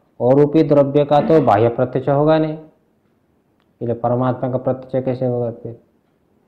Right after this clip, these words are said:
बोलते कि जो है वो मानस हो जाएगा, क्या हो जाएगा, है ना? मन से भी प्रत्यक्ष होता है कि नहीं द्रव्य का? आत्मा का प्रत्यक्ष मानते हैं ना, तो आत्मा में कोई रूप है? दो प्रकार है कि नहीं, एक बाह्य द्रव्य, एक आभ्यंतर द्रव्य।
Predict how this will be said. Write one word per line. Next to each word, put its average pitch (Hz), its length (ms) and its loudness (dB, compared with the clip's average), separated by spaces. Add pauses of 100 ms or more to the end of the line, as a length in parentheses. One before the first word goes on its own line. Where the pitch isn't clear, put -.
(380)
बोलते 120 280 0
कि 139 240 0
जो 135 140 0
है 139 240 4
वो 135 140 4
मानस 127 460 0
हो 170 80 4
जाएगा, 175 360 4 (840)
क्या 123 120 0
हो 110 100 2
जाएगा, 95 300 -4 (1120)
है 156 100 -4
ना? 208 140 -10 (140)
मन 123 280 0
से 151 120 2
भी 160 100 6
प्रत्यक्ष 156 400 0
होता 160 220 2
है 185 60 2
कि 196 40 0
नहीं 185 100 0
द्रव्य 131 320 0
का? 101 340 -8 (480)
आत्मा 139 360 -2
का 151 80 2
प्रत्यक्ष 147 400 -2
मानते 151 320 0
हैं 180 60 0
ना, 170 100 -4 (720)
तो 127 60 -4
आत्मा 120 360 0
में 147 140 0
कोई 147 160 2
रूप 151 240 2
है? 135 460 2 (1300)
दो 123 200 2
प्रकार 147 340 2
है 143 120 2
कि 143 120 -2
नहीं, 139 220 -2
एक 120 220 -2
बाह्य 120 340 2
द्रव्य, 143 360 2
एक 180 400 2
आभ्यंतर 123 560 -2
द्रव्य। 92 400 -8